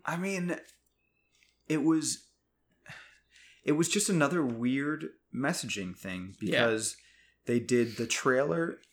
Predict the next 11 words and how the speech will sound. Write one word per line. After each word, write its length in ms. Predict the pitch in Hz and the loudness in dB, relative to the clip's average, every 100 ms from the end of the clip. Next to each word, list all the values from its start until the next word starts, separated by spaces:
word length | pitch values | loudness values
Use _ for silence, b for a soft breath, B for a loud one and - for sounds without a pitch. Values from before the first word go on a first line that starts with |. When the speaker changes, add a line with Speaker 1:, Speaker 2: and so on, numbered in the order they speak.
| _ | _
Speaker 1:
and 340 | 123 110 107 101 | -6 -6 -8 -8
then 260 | 107 123 156 | -2 0 0
the 80 | |
developer 880 | 160 156 - 131 123 123 120 117 113 | -2 0 4 6 4 4 4 4 0
interview 600 | 127 117 110 104 107 117 - _ _ _ _ _ _ _ | -4 -4 -4 -4 -4 -6 -8 _ _ _ _ _ _ _
and 260 | 131 120 117 110 | -4 -2 -4 0
then 300 | 127 135 135 | 4 4 4
a 100 | - | -2
gameplay 420 | 117 107 104 107 | -4 -4 -2 -2
walkthrough. 580 | 101 92 90 - 50 - - | 0 0 -2 -6 -8 -8 -6
Speaker 2:
Yeah. 200 | 180 104 | -4 -4